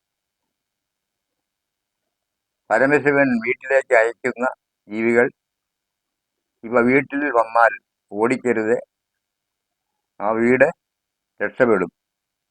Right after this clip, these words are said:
ദേവന്മാരിൽ ദേവനാണ് ശിവൻ. ശിവൻ പ്രസാദിക്കുന്ന വീടുകളിൽ പക്ഷികൾ വരും. അവിടെ പരമശിവന്റെ അനുഗ്രഹം ഉണ്ടാകും. അവയെ ആട്ടി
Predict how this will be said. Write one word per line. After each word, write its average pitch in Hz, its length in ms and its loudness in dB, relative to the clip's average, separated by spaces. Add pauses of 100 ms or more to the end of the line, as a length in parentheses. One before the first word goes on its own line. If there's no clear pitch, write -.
(360)
ദേവന്മാരിൽ 135 680 4
ദേവനാണ് 120 560 4 (100)
ശിവൻ. 110 240 0 (2250)
ശിവൻ 127 340 -4
പ്രസാദിക്കുന്ന 131 720 4
വീടുകളിൽ 123 500 0 (340)
പക്ഷികൾ 127 540 -2 (120)
വരും. 98 300 -2 (1120)
അവിടെ 117 360 0 (560)
പരമശിവന്റെ 123 680 0
അനുഗ്രഹം 117 500 0 (200)
ഉണ്ടാകും. 110 480 4 (3000)
അവയെ 120 260 2
ആട്ടി 120 420 6